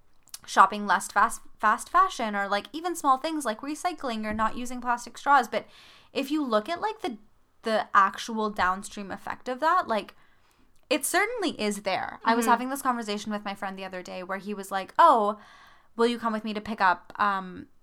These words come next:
Speaker 1: a case of, like, plastic water bottles?" And I was
Speaker 2: Mm-hmm.
Speaker 1: like, "No." I was like, "Don't buy them. Like, just use, like, a, a,
Speaker 2: A
Speaker 1: a re-,
Speaker 2: reusable?
Speaker 1: yeah, like, use, like, a reusable water bottle." And he was like, "Well, it's already been made. Like, if I
Speaker 2: Mm-hmm.
Speaker 1: don't buy it, somebody will buy it. And even if nobody buys it, it'll still go into the landfill."
Speaker 2: Yeah.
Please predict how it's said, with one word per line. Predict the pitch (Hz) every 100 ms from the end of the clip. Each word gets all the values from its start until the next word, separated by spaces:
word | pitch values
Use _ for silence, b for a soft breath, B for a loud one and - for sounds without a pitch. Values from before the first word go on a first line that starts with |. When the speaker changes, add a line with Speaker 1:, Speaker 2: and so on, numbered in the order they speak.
| -
Speaker 1:
a |
case | 214 214 202 - -
of, | - 196 - _ _ _ -
like, | 196
plastic | - 190 - 214
water | 220 214
bottles?" | 196 - - - - -
And | 233
I |
was | 220
Speaker 2:
Mm-hmm. | 220
Speaker 1:
like, | 214
"No." | 233 - - -
I | 226
was | 214
like, | 214 208
"Don't | 226 208 208
buy | 208 214
them. | 190 190
Like, | 196 - - -
just | 214 208 196 202
use, | 202 190
like, | 185 - - -
a, | - - - -
a, | 202
Speaker 2:
A | 196 202
Speaker 1:
a |
re-, | 202
Speaker 2:
reusable? | 190 196 220
Speaker 1:
yeah, | 214
like, | 180 190
use, | 208 208
like, | 208 208
a |
reusable | 208 196 196 190
water | 226 320
bottle." | 247 - - - b b b b b b b _
And | - 269
he | 294
was | 294 294
like, | 277 262
"Well, | 285
it's | 285 277
already | 220 240 320 339
been | 220 214 202
made. | 190 214 - - 226
Like, | 226 240
if | 240
I |
Speaker 2:
Mm-hmm. | 233 220
Speaker 1:
don't | 254 262
buy | 208 190
it, | 214 233
somebody | - 214 214 208
will | 190
buy | 202 208
it. | -
And | 226 -
even | 311 349
if | 294 330
nobody | 226 196 208 214 196
buys | 180 202
it, | 277 -
it'll | 214 226
still | - 226 214
go | 202
into | 190 190
the | 180
landfill." | 175 170 - - - 269
Speaker 2:
Yeah. | 262 220